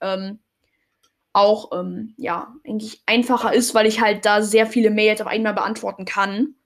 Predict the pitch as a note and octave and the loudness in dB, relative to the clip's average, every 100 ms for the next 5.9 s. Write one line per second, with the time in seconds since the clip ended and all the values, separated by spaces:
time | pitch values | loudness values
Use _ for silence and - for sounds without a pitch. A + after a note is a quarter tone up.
0 | - G#3+ G#3+ G#3+ - G3+ G#3+ A3 A3+ - | -12 -6 -4 -4 -6 -8 -2 0 2 0
1 | - - A3 G#3+ G#3 G#3+ G3+ G#3 G#3 - | -4 -4 -2 0 -2 -4 0 0 0 -8
2 | - G3+ G3 G3 G#3+ _ _ _ _ - | 0 0 0 -6 -14 _ _ _ _ -2
3 | G3+ G3 F#3+ F#3+ G3+ A3 G#3 G3+ D#3 A3 | 2 4 2 0 -2 2 2 2 -2 -4
4 | G#3+ G#3 F#3+ G#3 A3 G#3 G3+ F#3+ F#3+ G3+ | -4 0 2 2 0 -4 -4 -6 -4 -4
5 | G#3 G3+ - - F#3 F#3 F#3+ A#3+ C4 | -4 -8 -10 -4 0 0 -2 -6 -8